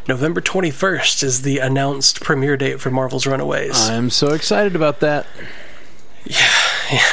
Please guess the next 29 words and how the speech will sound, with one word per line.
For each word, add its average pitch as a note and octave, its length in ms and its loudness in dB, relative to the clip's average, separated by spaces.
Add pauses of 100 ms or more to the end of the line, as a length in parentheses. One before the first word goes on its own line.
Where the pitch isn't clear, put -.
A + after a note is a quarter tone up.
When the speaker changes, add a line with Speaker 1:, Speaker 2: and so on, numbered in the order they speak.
(200)
Speaker 1:
that's, - 360 2
uh, C3+ 340 0
it's C3 140 -6
gonna D#3 160 2
be D3+ 100 2
a D3 60 2
really D3+ 260 0
busy C#3 240 2
fall. C3 380 0 (180)
Speaker 2:
Yeah, C3+ 300 2
it A#2 80 -2
is. A#2 320 0
I C3 280 0
Speaker 1:
Really D3+ 200 0
busy C#3 260 0
fall C3+ 220 2
season B2 320 0
for B2 160 0
us. B2+ 260 2
Speaker 2:
I C3+ 60 6
love D3+ 80 4
it. - 120 -6 (320)
Lo-, B2+ 260 -2
love D3 420 2
that A#2+ 240 0
we're C3+ 60 0
getting A#2+ 240 -2
this B2 200 -2
mu-, C3 160 -2